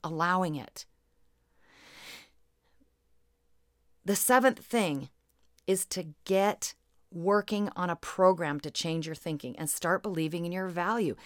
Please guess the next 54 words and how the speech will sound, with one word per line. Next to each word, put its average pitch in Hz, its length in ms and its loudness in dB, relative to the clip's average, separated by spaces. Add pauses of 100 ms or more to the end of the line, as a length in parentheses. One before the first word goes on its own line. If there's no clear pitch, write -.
(360)
whatever 247 540 2
that 220 260 0
may 208 220 0
be. 196 360 -2 (360)
It 190 200 2
could 269 180 2
be 240 80 4
a 220 40 6
combination 233 720 2
of 180 120 2
things. - 440 -4 (300)
And, 247 180 4
and 269 140 6
that 320 100 6
brings 285 240 4
me 269 80 2
to 247 120 0
my 240 180 8
eighth 269 200 6
thing, 240 200 4
which, 226 260 2
yeah, 254 200 6
probably 185 420 6
seven 160 320 2
and 151 80 4
eight 147 160 2
should 151 140 -4
have 135 80 -2
gone 139 180 0
together, 135 320 -2
but 151 200 -2
what 233 180 6
the 151 80 6
heck? 139 300 -4 (460)
And 214 140 4
that 277 180 10
is 269 140 4
to 233 100 0
start 190 480 4
living 202 720 4
the 175 120 -2
nine 180 360 2
weapons 175 340 0
of 151 80 -8
hope. - 340 -2 (360)
And 160 260 -4
those 214 320 8
are 269 80 2
included 208 420 4
with 180 120 -4
my 170 120 -2
Trauma 180 340 -2
Disruptors 175 580 -2
memberships. 165 720 -4